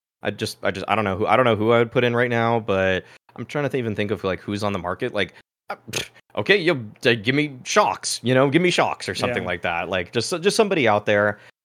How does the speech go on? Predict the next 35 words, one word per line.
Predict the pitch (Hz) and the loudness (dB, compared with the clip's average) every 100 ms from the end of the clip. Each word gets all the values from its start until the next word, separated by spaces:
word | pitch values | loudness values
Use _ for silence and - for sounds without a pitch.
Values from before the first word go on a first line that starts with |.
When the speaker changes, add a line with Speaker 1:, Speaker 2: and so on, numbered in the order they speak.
| - | -4
Speaker 1:
Uh, | 104 95 95 95 | 0 2 2 2
that, | 110 123 | 0 2
that | 131 | 0
would | 131 | 0
be | 123 | -2
kinda | 123 107 | -2 -4
cool | - 104 101 101 | -4 0 2 0
to | 104 | -4
see, | 98 101 95 92 90 - _ | -8 -4 -2 -2 -4 -12 _
because | - 165 | -4 2
I | 165 | 6
also | 170 220 262 | 6 6 0
think | 285 269 | -2 0
that | 247 180 - _ _ - | 2 2 -4 _ _ -8
it | 160 | -4
wouldn't, | 147 202 269 147 - | 2 2 2 -6 -4
it | 151 131 | -2 0
wouldn't | 170 220 | 0 0
be | 220 196 | -4 -2
bad | 107 98 120 135 | 0 4 4 4
if | 120 110 | 0 -4
someone | - 127 123 120 | -2 2 2 0
were | 104 110 107 104 | 0 4 4 2
to | - | -4
question | - - 131 127 - 131 120 117 - - | -6 2 2 2 0 0 0 -2 -6 0
Alexi | 110 107 117 | 0 0 -2
B's | 104 104 95 | -4 -4 -4
I | 107 | -2
G | 107 98 | -2 0
Ling | 101 110 | 0 0
style, | 110 131 123 | 0 4 4
because | 127 117 143 123 - - _ _ | 2 -2 -2 -2 -4 -20 _ _
kind | 285 | -2
of | 339 | 0
like, | 339 269 254 190 - | 4 6 6 4 -6